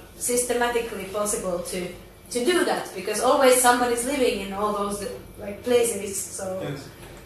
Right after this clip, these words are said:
Speaker 1: so,
Speaker 2: Okay.
Speaker 1: yeah.
Speaker 2: Yeah. But let's not forget, let's not, um, get too narrowed down in the one problem of co-housing, right? I mean, this is, we're talking about, uh, the broader topic about architecture and politics. If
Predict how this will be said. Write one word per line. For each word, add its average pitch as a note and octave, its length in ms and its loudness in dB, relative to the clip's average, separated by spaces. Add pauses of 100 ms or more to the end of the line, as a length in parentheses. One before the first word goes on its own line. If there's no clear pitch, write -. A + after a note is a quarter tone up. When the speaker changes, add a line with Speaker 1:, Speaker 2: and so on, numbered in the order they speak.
Speaker 1:
so, F#3 560 -8 (260)
Speaker 2:
Okay. - 180 -10 (400)
Speaker 1:
yeah. G3 160 -8
Speaker 2:
Yeah. D3+ 60 -6 (440)
But - 320 0
let's F3 240 2
not - 140 2
forget, F#3 360 -2
let's F#3 200 2
not, - 520 -4
um, D3+ 360 2 (560)
get D#3+ 200 0
too F3+ 380 2
narrowed F3 340 2
down D#3 280 2
in D3 120 -2 (160)
the D#3 120 2
one D#3 220 0
problem C#3+ 340 0
of - 180 -10
co-housing, B2 600 -2
right? C#3+ 200 -4 (460)
I C#3 80 -10
mean, C#3+ 140 -4
this D#3+ 240 -4
is, - 400 0
we're D3+ 100 -4
talking E3 280 -4
about, D3 280 0
uh, C#3 220 0 (100)
the C#3+ 80 -2
broader D3+ 340 2
topic D3 300 -2 (160)
about B2 220 -4
architecture C#3 560 -6
and B2 120 -6
politics. C3+ 540 -6 (240)
If D#3 260 -2